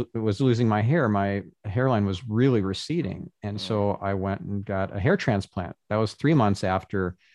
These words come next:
Speaker 1: U P W.
Speaker 2: Mm.
Speaker 1: But three weeks after U P W, I went and got lasik. No more,
Speaker 2: Mm.
Speaker 1: no more glasses.
Speaker 2: Mm.
Speaker 1: And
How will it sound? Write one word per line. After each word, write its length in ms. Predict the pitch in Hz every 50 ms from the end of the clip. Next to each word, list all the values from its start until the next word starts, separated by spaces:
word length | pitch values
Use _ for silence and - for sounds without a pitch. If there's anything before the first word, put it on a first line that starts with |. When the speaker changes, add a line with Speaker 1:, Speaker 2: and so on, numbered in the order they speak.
| _ - - _ - - _ _ -
Speaker 1:
U 100 | - 98
P 140 | 92 - 101
W. 480 | 87 95 90 87 87 95 95 104 123 135 - _ _ _ _ _ _ -
Speaker 2:
Mm. 160 | - 90 92
Speaker 1:
But 220 | 95 107 101 - -
three 240 | - - 147 131
weeks 420 | 110 101 127 190 226 190 - - - -
after 260 | 113 101 98 - - 104
U 120 | 98 98
P 120 | - - 110
W, 380 | 104 107 107 117 127 127 127
I 60 | 127 131
went 160 | 135 135 135
and 80 | 135
got 200 | 127 131 131 143
lasik. 380 | 160 147 170 175 - - 107 101 _ _ _ _ _ _
No 120 | - 101 98
more, 160 | 104 113 117
Speaker 2:
Mm. 100 | 113 117 -
Speaker 1:
no 160 | - 110 120
more 100 | 127 147
glasses. 640 | 143 151 156 160 185 - - - 80 - - - - _ _ _ _ 117
Speaker 2:
Mm. 200 | 110 107 104 95 90 90 87 - _ _ _ _ _ _ _ _ _ _ -
Speaker 1:
And 640 | 107 104 104 104 104 104 104 101 101 101 98 92